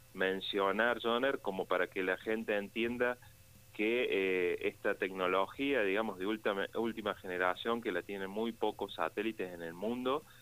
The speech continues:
y menos el sat-, el tipo de radar que tiene saocom, que trabaja en una banda muy específica, este, para un país como el nuestro,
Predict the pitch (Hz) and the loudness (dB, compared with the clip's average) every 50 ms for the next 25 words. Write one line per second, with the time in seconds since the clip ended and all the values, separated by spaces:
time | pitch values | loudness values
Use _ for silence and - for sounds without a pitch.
0 | - - - - - - - 101 92 90 90 92 101 107 120 123 127 123 117 107 | -20 -20 -20 -20 -20 -20 -12 -8 -8 -6 -2 0 2 2 4 2 2 2 0 -2
1 | 92 - - 101 90 90 - - - 92 87 90 85 - - 107 - - 107 101 | -4 -2 0 2 2 2 2 -2 -4 -4 -4 -4 -6 -6 -8 -8 -2 0 2 2
2 | 98 92 85 90 87 85 90 98 107 117 - 110 92 - 104 101 98 95 90 - | 4 2 2 4 4 4 6 4 2 2 0 -4 -6 -4 -6 -6 -4 -6 -4 0
3 | 104 95 90 87 - 120 131 143 135 - - 98 - - 87 85 92 95 - 98 | 2 2 2 2 2 0 0 0 0 -2 -6 -8 -4 0 2 2 2 2 0 -6
4 | 92 92 95 95 92 92 98 98 95 90 87 92 101 104 104 101 - - 104 101 | -8 -6 -2 0 2 4 4 2 2 -2 -2 -2 -2 -2 -2 -2 -4 -4 -6 -6
5 | - - - 120 110 - - 90 - - - 104 117 - - - - - - - | -6 -6 -8 -8 -8 -8 -12 -14 -8 -2 0 0 0 0 -4 -20 -20 -20 -20 -20
6 | - - - - - 90 92 92 87 87 - - - 95 92 90 - 95 92 98 | -20 -20 -12 -4 0 2 2 2 0 -2 -8 -4 -2 0 0 0 0 2 2 2
7 | 107 117 113 117 110 104 110 110 - - 107 101 101 98 104 113 123 123 127 120 | 0 0 0 2 2 2 2 0 -4 -8 -8 -6 -6 -6 -4 -2 0 0 0 -2
8 | - - - 110 113 131 151 | -6 -6 -2 0 0 0 -2